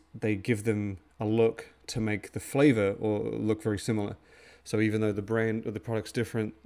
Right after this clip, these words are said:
it'll have, like, a background theme and stuff like that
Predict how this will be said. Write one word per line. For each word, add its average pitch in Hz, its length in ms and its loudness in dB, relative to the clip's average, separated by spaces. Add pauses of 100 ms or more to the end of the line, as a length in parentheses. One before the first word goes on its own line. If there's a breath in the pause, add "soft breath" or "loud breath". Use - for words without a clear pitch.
(120)
it'll 113 180 2
have, 104 220 0
like, 104 160 -4
a 98 40 -4
background 104 580 -6
theme 110 360 0
and 104 80 -2
stuff - 280 -6
like 107 160 -4
that 107 240 0